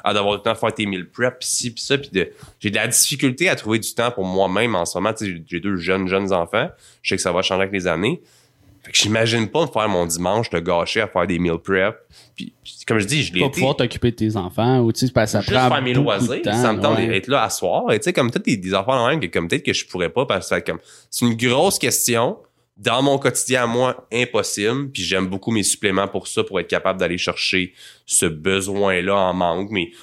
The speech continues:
Speaker 1: mon manque de fibres, mon manque de probiotiques, mon manque de,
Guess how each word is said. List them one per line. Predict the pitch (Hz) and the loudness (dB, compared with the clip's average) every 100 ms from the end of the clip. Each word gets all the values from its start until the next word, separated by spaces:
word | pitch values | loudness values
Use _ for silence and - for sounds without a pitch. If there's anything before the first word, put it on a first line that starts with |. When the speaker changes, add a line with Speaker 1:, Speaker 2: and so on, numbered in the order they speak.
| - | -2
Speaker 1:
mon | 104 | 0
manque | 101 107 110 | 2 0 0
de | 104 | -2
fibres, | - - 107 117 | -2 -2 0 0
mon | 107 101 | 0 0
manque | 95 98 101 | 0 -2 -2
de | 95 | -4
probiotiques, | - 104 98 98 - 107 - | -4 -4 -2 -2 -2 -4 0
mon | 101 | 0
manque | 92 90 95 92 | 2 0 -2 -2
de, | 95 85 | -2 -2